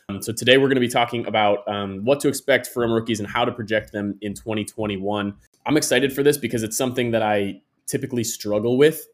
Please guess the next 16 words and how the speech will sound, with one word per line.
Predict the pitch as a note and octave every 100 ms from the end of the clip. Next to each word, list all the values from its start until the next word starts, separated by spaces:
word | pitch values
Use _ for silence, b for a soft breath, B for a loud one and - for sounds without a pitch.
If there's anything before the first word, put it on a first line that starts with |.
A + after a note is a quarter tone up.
| _
<clears throat> | - - D3+ A#2 - G2 G#2 G2+ G#2+
Everyone | A2+ A#2+ A2+ A2+
gets | A2 A2
excited. | G2+ A2+ G#2+ A2+
I'm | G2+ A2+
excited | A2 A2+ A2 A2+
about | G#2+ G#2+
a | F#2+
lot | F#2+ G#2
of | G2
these | G#2
wide | G#2 G2+
receivers. | G2+ G#2 G#2 G2+
I |
think | - G#2 G2+ - B B
you, | G2 G2